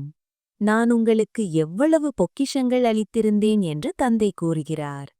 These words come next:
சத்தியயுக திரேதாவில் உங்களிடம் ஏராளமான செல்வம் இருந்தது. பிறகு வாம மார்க்கத்தில் சென்றதால் அது குறைந்து கொண்டே போயிற்று.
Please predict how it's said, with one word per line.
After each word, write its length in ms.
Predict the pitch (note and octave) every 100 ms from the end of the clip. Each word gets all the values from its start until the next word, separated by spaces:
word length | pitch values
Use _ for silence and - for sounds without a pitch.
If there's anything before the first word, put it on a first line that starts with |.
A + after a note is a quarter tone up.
| _ _ _ _ -
சத்தியயுக 840 | - A3+ - - D#4 B3+ A3+ B3 -
திரேதாவில் 760 | F3+ F3 G3+ A3 E3+ D3 D3+ G3+ _ _ _ A3+
உங்களிடம் 600 | B3+ B3+ B3 B3 B3+ A#3 E3
ஏராளமான 760 | F3+ B3+ D4 D4+ C#4+ B3+ A#3+ A#3+
செல்வம் 440 | - D#3+ D#3+ F4
இருந்தது. 560 | A#3 F3 D#3 D3+ D3+ C#3+ D3 _ _ _ _ -
பிறகு 320 | B3 A#3+ G#3+ G3+
வாம 400 | D#3+ E3 A#3+ D#4
மார்க்கத்தில் 720 | C#4 A3+ G#3 G#3+ - A3 G#3+
சென்றதால் 680 | - D#3+ D3+ D#3+ C#3+ D3+ E4+ - _ _ -
அது 200 | A#3 A#3
குறைந்து 440 | - A#3 C#4 E4+ F4
கொண்டே 360 | A3 E3+ G3 G#4
போயிற்று. 640 | A3+ E3+ D3+ - - D3+